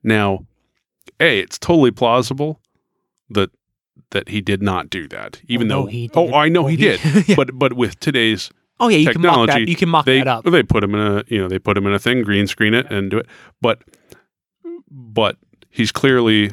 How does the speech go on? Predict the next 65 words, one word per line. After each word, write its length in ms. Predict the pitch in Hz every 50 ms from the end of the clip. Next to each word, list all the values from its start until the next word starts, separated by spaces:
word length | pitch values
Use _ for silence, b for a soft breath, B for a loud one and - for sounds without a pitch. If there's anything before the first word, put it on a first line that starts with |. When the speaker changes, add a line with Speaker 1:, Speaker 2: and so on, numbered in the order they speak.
| - -
Speaker 1:
a 100 | 107 98
backseater 720 | 87 101 98 98 95 - - - 113 104 98 104 101 101
in 80 | 95
a 60 | 95
two 220 | 90 - - 101 92
seat. 220 | - - - -
You 60 | 113
know 60 | 107 101
what 60 | 98
I 20 | 95
mean? 100 | 98 92
But, 140 | 92 95 - _ _ -
but 100 | - 113
Speaker 2:
Yeah. 40 | 107
Speaker 1:
they've, 200 | 101 92 90 - - 95 B B B B B B B B -
but 280 | 98 95 107 95 - - _ - _ _ _ _ _ _ -
Speaker 2:
He's, 180 | 135 180 208
he, 120 | - - 202
Speaker 1:
it's, 100 | 226 -
uh, 40 | -
Speaker 2:
he, 140 | 202 214
he 160 | 185 - 190 226
can 120 | - 220
fly. 380 | 143 - - - 190 190 143 120
Like, 100 | 120 -
he's 180 | - 156 156 -
like, 220 | 180 151 120 120 - _ _ _
he's 220 | _ _ - 165
like, 120 | 185 170 156
Speaker 1:
Yeah, 160 | 131 113 110
Speaker 2:
what's 100 | 104 95
Speaker 1:
they're 160 | 104 127 117 117
not 260 | 113 113 110 113 -
Speaker 2:
Well, 80 | - -
I'm 60 | 117
not, 60 | 117
Speaker 1:
letting, 160 | - 254 226 233
Speaker 2:
I 40 | 214
know 60 | 226 240
they're 60 | 240 240
not 100 | 226 214
Speaker 1:
there's 20 |
Speaker 2:
gonna 120 | 220 190
Speaker 1:
no 100 | 117 113
Speaker 2:
give 100 | - - 135
him, 40 | 139
Speaker 1:
way 80 | 151 156
Speaker 2:
like, 80 | 180 156
Speaker 1:
in 40 |
Speaker 2:
a, 40 | 151
Speaker 1:
hell 280 | 113 120 123 113 113 110
Speaker 2:
no, 60 | 110
Speaker 1:
he's 140 | 113 110 107
Speaker 2:
I 60 | -
Speaker 1:
taking 360 | - - 117 110 - 123 104
an 100 | 98 95
eighteen 400 | 95 95 95 - - 107 98 95
off 220 | 90 90 92 - -
of 100 | 92 92
a 60 | 92
carrier 300 | - - 104 90 85 85
Speaker 2:
No, 100 | - 277
no, 120 | 247 233
Speaker 1:
by 40 |
Speaker 2:
I 20 | 190